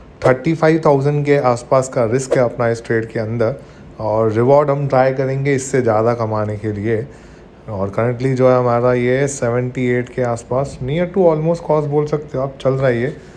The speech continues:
Update करता हूँ मैं आपको, let's see कैसे move करता है ये हमारा।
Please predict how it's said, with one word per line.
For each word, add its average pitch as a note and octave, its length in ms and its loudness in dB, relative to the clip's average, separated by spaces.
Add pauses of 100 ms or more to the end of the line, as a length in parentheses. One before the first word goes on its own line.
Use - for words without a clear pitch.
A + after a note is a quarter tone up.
(340)
Update B2+ 300 -2
करता B2+ 300 -2
हूँ D#3 100 0
मैं D3 80 2
आपको, C#3 260 0
let's C3 300 -2
see C#3 100 -4 (100)
कैसे B2 240 -2
move A#2+ 240 -2
करता A#2 280 -4
है A#2 140 0
ये A#2 80 -2
हमारा। A2+ 380 -4